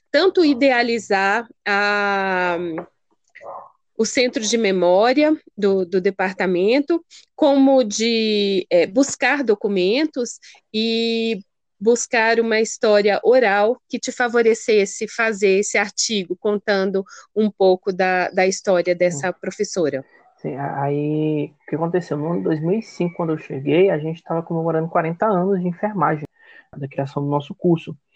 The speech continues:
Speaker 2: E a gente via a
Speaker 1: Em
Speaker 2: necessidade
Speaker 1: dois mil e quinze.
Speaker 2: dois mil e quinze. É, e a gente via a necessidade de resgatar a história do curso, que a gente, pouca coisa a gente sabia sobre a história do curso, quem foram as antigas professoras,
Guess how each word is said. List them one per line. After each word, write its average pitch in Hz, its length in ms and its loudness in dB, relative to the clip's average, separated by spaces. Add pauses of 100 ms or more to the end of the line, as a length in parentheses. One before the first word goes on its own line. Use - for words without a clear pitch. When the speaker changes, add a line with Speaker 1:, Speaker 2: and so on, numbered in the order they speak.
(380)
Speaker 2:
E 147 220 -2
a 165 80 4
gente 180 300 0
via 185 180 4
a 196 40 0
Speaker 1:
Em 208 40 0
Speaker 2:
necessidade 196 300 2 (120)
Speaker 1:
dois - 60 0
mil - 0 -
e - 20 -10
quinze. 233 180 -2 (140)
Speaker 2:
dois 143 180 -2
mil 165 80 4
e 202 60 2 (380)
quinze. - 20 -6 (680)
É, 143 460 -4
e 156 100 2
a 156 60 4
gente 170 320 0
via 170 500 4
a 180 140 0
necessidade 180 880 0 (340)
de 170 60 0
resgatar 202 880 2
a 262 80 2
história 220 360 -2
do 254 80 -6
curso, 208 420 -4
que 175 80 -6
a 180 40 -2
gente, 202 220 -6 (440)
pouca 269 280 2
coisa 220 260 0
a - 20 4
gente 208 120 -4
sabia 190 300 -2
sobre 185 260 -2
a - 20 2
história 170 460 0
do 160 80 -6 (160)
curso, 190 380 -2
quem 202 140 -2
foram 180 240 2
as 170 100 0
antigas 170 400 -4
professoras, 170 800 2